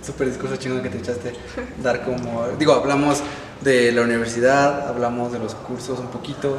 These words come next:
hablamos de cómo influye, este, tu carrera para siempre, cómo puedes llegar a tocar a la gente si te, si haces lo que te apasiona, cómo llegar ahí, que obviamente van a haber problemas para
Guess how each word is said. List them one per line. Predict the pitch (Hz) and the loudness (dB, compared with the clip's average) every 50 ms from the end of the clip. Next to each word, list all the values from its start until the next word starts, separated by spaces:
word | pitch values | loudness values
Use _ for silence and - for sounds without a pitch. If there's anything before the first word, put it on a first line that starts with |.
| 135 123 | -4 -4
hablamos | 123 127 127 127 131 127 120 | -4 -2 -2 0 -2 -2 -2
de | 120 110 - | -4 -4 -4
cómo | - 123 120 120 120 120 117 117 117 117 | -4 -4 -2 -2 -4 -4 -4 -4 -4 -4
influye, | 117 117 117 - - 131 135 139 139 139 131 131 131 123 120 120 - - - - - - - - - | -6 -8 -8 -10 -6 -2 2 4 6 6 6 6 4 4 2 0 -4 -8 -12 -12 -14 -16 -14 -8 -4
este, | 139 127 117 - - - - 135 127 120 117 117 113 113 113 113 113 - - - - | -4 -4 -4 -6 -10 -8 -6 -4 -4 -4 -4 -4 -4 -4 -6 -6 -10 -12 -16 -12 -12
tu | - - | -10 0
carrera | - 127 120 120 127 127 123 123 | 2 4 4 6 6 6 4 4
para | 120 117 - - | 0 -4 -4 -6
siempre, | - - 135 135 139 143 135 151 165 196 175 - - - - - - | -6 -4 -4 -2 -2 -2 0 0 -2 -2 -2 -6 -10 -12 -14 -10 -8
cómo | 143 135 - | -8 -4 0
puedes | - 143 135 117 | 0 2 2 2
llegar | 117 117 120 | 2 2 2
a | 123 120 120 | 2 2 0
tocar | 120 110 - - 123 120 120 - - - - - - - - | -2 -4 -4 -2 0 0 -2 -2 -8 -12 -14 -14 -14 -12 -10
a | 123 120 | -8 -6
la | 117 110 | -6 -6
gente | - - 135 131 131 131 131 135 131 123 | -4 -2 -2 0 0 0 -2 -2 -2 -2
si | 123 - 127 | -4 -6 -8
te, | 110 - 123 120 - - | -8 -6 -6 -6 -6 -4
si | - 131 | -4 -4
haces | 123 - - 131 | -4 -2 -4 -4
lo | 123 | -6
que | - 127 | -6 -6
te | - | -8
apasiona, | - - 120 113 - 139 147 151 156 156 156 160 - - - - - | -8 -6 -8 -4 -2 0 0 2 2 0 -2 -4 -8 -10 -12 -8 4
cómo | - 175 175 170 170 160 | 4 6 6 6 4 4
llegar | 143 135 131 135 135 | 4 6 6 6 6
ahí, | 131 131 131 135 143 156 165 160 - - - - - - - - | 6 6 6 4 4 2 2 -2 -4 -8 -10 -12 -14 -16 -14 -6
que | - 131 135 131 | 0 4 6 6
obviamente | 131 135 139 143 135 135 135 139 135 135 117 139 135 127 | 6 6 6 4 4 4 2 2 2 2 2 2 2 2
van | 127 127 127 | 2 0 0
a | 127 | 2
haber | 123 127 123 123 | 4 2 2 4
problemas | - 127 123 123 127 131 135 135 131 127 - | 2 2 4 6 4 4 4 4 2 0 -2
para | - 127 117 113 113 | -2 -2 -2 -2 -2